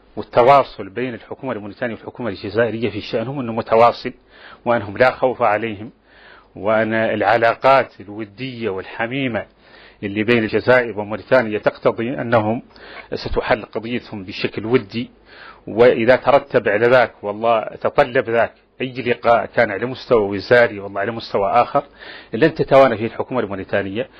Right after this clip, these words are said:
وقضيتهم بسيطة وستحل بالطريق، بالطرق الدبلوماسية والودية، وستكون سريعة إن شاء الله.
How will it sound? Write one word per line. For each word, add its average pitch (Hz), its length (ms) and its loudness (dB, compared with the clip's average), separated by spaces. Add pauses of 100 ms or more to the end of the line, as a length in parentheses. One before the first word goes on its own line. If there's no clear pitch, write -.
(220)
وقضيتهم 127 600 0
بسيطة 120 580 0
وستحل 120 580 -4
بالطريق، 113 360 -4
بالطرق 110 460 -2
الدبلوماسية 104 640 -2
والودية، 98 520 -4
وستكون - 460 -4
سريعة 107 360 0
إن 90 100 -14
شاء - 180 -6
الله. 87 160 -6